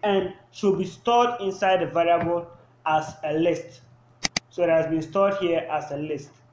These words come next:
So that's simply using list comprehension to deal with that. So squared elements is equal to this. This is the solution, but the explanation is what I just did. So hit on the subscribe button to subscribe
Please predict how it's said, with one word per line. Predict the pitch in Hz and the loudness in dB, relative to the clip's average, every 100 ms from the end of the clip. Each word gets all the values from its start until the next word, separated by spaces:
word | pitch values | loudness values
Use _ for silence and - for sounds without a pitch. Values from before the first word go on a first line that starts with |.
| _ _ _ | _ _ _
So | - 180 170 | -2 0 2
that's | 196 190 180 | 4 2 2
simply | 196 190 190 185 | -4 -4 0 0
using | 180 180 180 185 180 | 0 -4 -2 0 2
list | 175 - | 0 -4
comprehension | 160 151 147 147 160 170 170 160 - _ - _ _ _ - | -6 -6 -6 -6 -4 -2 -4 -4 -10 _ -20 _ _ _ -2
to | 165 | -2
deal | 151 185 180 | 2 4 4
with | 160 143 | 2 2
that. | 139 - | 0 0
So | - 180 160 - - - _ _ _ _ _ _ _ _ | -8 -2 0 0 -8 -20 _ _ _ _ _ _ _ _
squared | - - - 202 196 196 185 | -16 -16 0 4 4 4 2
elements | 170 170 170 165 147 | 2 2 0 -4 -6
is | - | -8
equal | 160 175 165 | -4 -2 -2
to | 160 | -4
this. | 147 147 | -4 -4
This | 190 247 | 0 -2
is | 214 | -2
the | 160 160 | -2 -4
solution, | 165 160 170 180 165 - - - _ - | -2 -4 -2 -4 -4 -8 -20 -20 _ -2
but | 170 | 2
the | 165 | 2
explanation | 160 180 175 190 190 190 | 0 -2 0 0 0 -2
is | 160 | -2
what | 156 160 - - - _ | 0 0 0 -14 -20 _
I | 139 | -6
just | 143 170 151 | -2 -4 -2
did. | 151 135 - - | -6 -6 -12 -8
So | - 202 190 - - _ _ _ | 0 2 2 -2 -18 _ _ _
hit | 214 240 | 0 2
on | 208 190 | 2 2
the | |
subscribe | 175 180 - 190 185 | 0 -2 2 2 2
button | 180 180 | 0 -2
to | 165 | -10
subscribe | - 160 - - 170 170 | -4 -4 -4 2 2 2